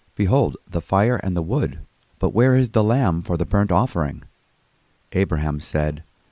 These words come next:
"God will provide for himself the lamb for a burnt offering, my son."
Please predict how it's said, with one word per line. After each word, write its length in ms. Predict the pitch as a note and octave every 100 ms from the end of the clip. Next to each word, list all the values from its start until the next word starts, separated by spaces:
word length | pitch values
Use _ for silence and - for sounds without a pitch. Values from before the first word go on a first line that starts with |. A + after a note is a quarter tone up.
| _ _
"God 260 | E2 F2+ F2+
will 120 | F#2
provide 540 | - G2 F2+ F2 F2+
for 120 | -
himself 680 | F2+ F#2 - - C#2+ C#2+ - _ _ _
the 120 | -
lamb 500 | C#2+ D#2+ E2+ D2 D2+ -
for 260 | _ - D2
a 80 | D#2+
burnt 320 | - D#2 D#2 -
offering, 500 | D#2+ - D2+ C2+ B1 -
my 140 | - C#2+
son." 420 | - C#2 C2+ C#2